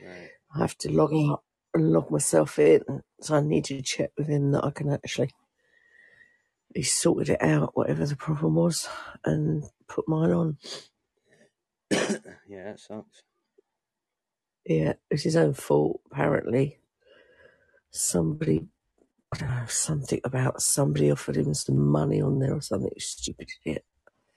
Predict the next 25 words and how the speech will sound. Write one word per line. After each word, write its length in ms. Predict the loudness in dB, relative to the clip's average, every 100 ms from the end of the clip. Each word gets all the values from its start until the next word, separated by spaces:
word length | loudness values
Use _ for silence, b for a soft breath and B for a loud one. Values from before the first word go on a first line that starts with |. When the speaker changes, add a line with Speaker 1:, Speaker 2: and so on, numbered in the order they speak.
| _ _
Speaker 2:
He's 160 | -4 -2
pretty 520 | 0 2 2 -2 -10 _ _ _ _ -2
clued 300 | 4 4 4
up 120 | 0 _
on 100 | -2
things 240 | 2 2 2
like 120 | 2
that 160 | 2
normally. 460 | 2 2 2 2 -2 _ _ _ _ _ _ _ _ _ _ -6
But 240 | -6 -6 _ _ _ _ _ _ _ -4
I 60 | 2
don't 180 | 4 4
know 60 |
how 340 | 2 0 4 4
he 100 | 4
solved 480 | 2 4 4 2 -6
the 60 |
problem 400 | -6 -6 -2 2
or 140 | 2 2
if 200 | 0 2
he 100 | 0
solved 420 | 2 2 0 -2
the 80 | -10
problem 380 | -4 -4 -2 0
yet. 240 | 0 0